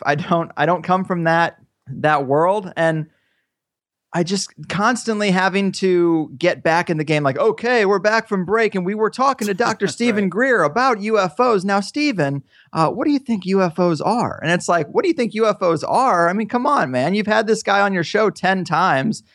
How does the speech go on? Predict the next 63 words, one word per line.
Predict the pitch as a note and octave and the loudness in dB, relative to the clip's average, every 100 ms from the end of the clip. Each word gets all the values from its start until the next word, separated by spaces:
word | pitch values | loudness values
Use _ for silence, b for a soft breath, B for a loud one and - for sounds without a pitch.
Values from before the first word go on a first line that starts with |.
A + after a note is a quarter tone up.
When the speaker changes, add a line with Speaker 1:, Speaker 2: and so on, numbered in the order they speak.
| _ | _
Speaker 1:
Like, | D3+ D3 - - | -2 -2 -2 -2
let's, | F3+ G3 - | -2 -2 -4
uh, | F#3+ E3+ D#3 | -2 0 0
get | C#3+ F#3+ - | -2 -4 -2
past | D#3+ E3 F#3+ - | -2 -2 -2 -2
the | D3 | 0
one | D#3 | 0
oh | E3 D3+ | 0 0
one | D#3+ C#4 | -2 -6
stuff | D3+ C#3 C3+ D#3 | -6 -4 -4 -2
and | D#3 | -2
get | E3 | 0
a | |
little | F3 | 0
bit | E3 F3 - | 0 -4 -6
deeper. | B3 - - - | -10 -8 -12 -12
Speaker 2:
So | - A3 | -2 0
it's | G3+ | 2
always | A3 G3 E3 | 2 2 2
very | D#3 D#3+ D3 | 2 0 0
surface, | - E3 E3 C#3 B2+ | 0 0 0 -2 -4
and, | C#3+ | -2
and | C#3+ C#3+ C#3 | -2 -2 -4
you | |
do | D3+ D#3 - | -2 -4 -2
quite | E3+ E3 | -2 0
the | C#3 | 0
opposite. | D3+ D#3 C3 | 0 0 -4
You | C3+ D3+ | -2 0
really | D3+ C#3 | 2 0
dig | C3 C#3+ B2 - | 0 -2 -2 -4
really, | D#3+ G3+ D#3 | 0 2 2
really | C#3+ C3+ | 0 0
deep | C3+ C3+ | -2 -4
into | D3 C3+ D3 | -4 -4 0
every | D#3+ D#3+ | 0 0
subject. | - C3+ B2+ C3+ | 0 0 0 -2
You | C3+ | -2
spend | D3+ C#3 | -2 -2
a | |
lot | C#3 D3+ D#3 | 0 0 0
of | |
time | - D#3 D3+ D3+ b b | -2 -2 0 -4 b b
on | C3+ C#3 | -4 0
your | C3+ | 2
episodes. | D3+ D3 D#3 C#3+ | 2 2 0 0
You | E3 | -4
can | D#3 | -4
tell | - B3 G3 F3 | 0 2 2 0
just | E3+ E3+ | -2 -4
listening | D#3+ E3 E3+ C#3+ | -2 -4 -4 -8
to | C#3 | -6
your | |
interviews | C#3 C#3 C3+ B2+ | -6 -4 -4 -6
the | C#3+ C#3+ | -2 0
amount | D3 D3 | 0 0
of | B2 | -4
research | B2 D3+ D#3 C3 B2 | -4 -2 0 -2 -4
that | G#2+ | -10
you | |
put | A#2+ B2 | -6 -2
into | C3+ B2+ | -2 -2
anything, | A#2 A#2 A#2+ | -8 -8 -12